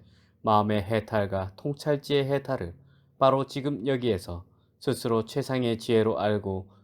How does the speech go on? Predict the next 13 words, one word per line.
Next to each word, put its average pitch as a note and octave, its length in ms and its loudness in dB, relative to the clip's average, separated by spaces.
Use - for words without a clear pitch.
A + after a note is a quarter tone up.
실현하고 C#3 720 0
구족하여 D3 520 0
머뭅니다. G2 760 -4
이것도 D3+ 400 0
그의 D#3+ 240 2
명지입니다. G#2+ 880 -4
마하나마여, A#2+ 840 0
이를 C#3 280 0
일러 G#2+ 520 0
성스러운 E3 640 2
제자는 A2 540 0
명지를 A2+ 520 2
구족했다, F#2+ 760 -8